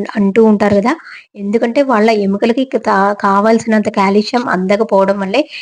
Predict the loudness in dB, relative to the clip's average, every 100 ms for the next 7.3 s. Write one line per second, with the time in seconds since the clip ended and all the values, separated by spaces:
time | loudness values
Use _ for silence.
0 | -20 -12 -8 -2 -2 0 -2 -2 -2 -2
1 | 0 0 0 -2 -4 -2 2 2 2 0
2 | 0 0 0 -2 -2 -2 -2 -2 -2 -2
3 | -4 -16 -6 -2 2 0 0 0 0 0
4 | -2 0 0 2 0 0 0 0 0 0
5 | 0 0 0 -2 0 0 0 -2 -2 -2
6 | 0 0 2 2 2 0 0 2 0 0
7 | 0 0